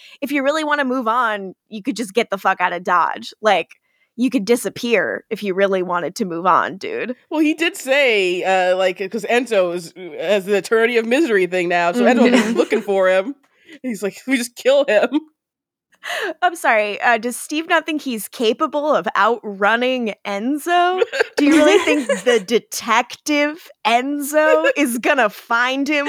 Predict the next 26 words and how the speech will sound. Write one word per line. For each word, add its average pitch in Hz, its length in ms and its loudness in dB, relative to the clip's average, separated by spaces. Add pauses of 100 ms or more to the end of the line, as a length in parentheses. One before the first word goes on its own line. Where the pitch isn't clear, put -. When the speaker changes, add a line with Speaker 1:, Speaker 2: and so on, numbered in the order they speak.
(160)
Speaker 1:
wherever 240 680 4
he 285 240 -4
goes? 262 540 0
Speaker 2:
He's 330 260 -2
resourceful, 349 760 -2
that 196 260 2
one, 175 400 2
with 185 140 4
his 202 180 -2
special 302 540 0
Speaker 1:
<laughs> - 20 -16
Speaker 2:
blood. 208 460 0 (880)
Speaker 1:
Yeah, 247 400 2
he'll 254 180 4
just, 285 380 -4
like, 233 520 -2 (240)
have 247 240 0
sex 262 280 0
with 320 100 -2
a 220 60 0
coat 262 280 0
check 214 280 0
girl 220 280 4
<laughs> - 20 4
until 320 340 0
she 302 400 -6